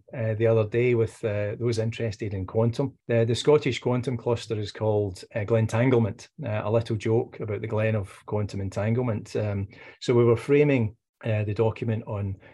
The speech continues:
on skills there. Part of the conversation, maybe surprisingly, maybe not, was that to make a quantum system or a, or a laser system doesn't need everyone to be a laser or a quantum expert.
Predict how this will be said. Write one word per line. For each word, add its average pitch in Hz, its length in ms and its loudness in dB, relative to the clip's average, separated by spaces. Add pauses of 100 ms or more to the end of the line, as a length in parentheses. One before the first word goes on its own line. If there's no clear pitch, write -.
(160)
on 110 100 0
skills 113 400 2
there. 127 220 2
Part 262 240 4
of 262 60 -2
the 269 80 -2
conversation, 131 920 0 (100)
maybe 165 280 2
surprisingly, 120 640 2
maybe 113 240 0
not, 110 480 -2 (540)
was 123 340 0
that 120 300 -2
to 139 100 -4
make 175 180 0
a 165 80 -2
quantum 120 380 -2
system 123 500 -2
or 101 120 -4
a, 104 180 -4
or 107 80 -4
a 107 100 -2
laser 117 300 -2
system 117 500 -4 (460)
doesn't 135 320 0
need 123 340 2 (300)
everyone 120 460 4
to 120 120 -4
be 117 140 0
a 110 80 2
laser 110 340 0
or 101 140 -2
a 95 40 -6
quantum 107 380 -6
expert. - 460 0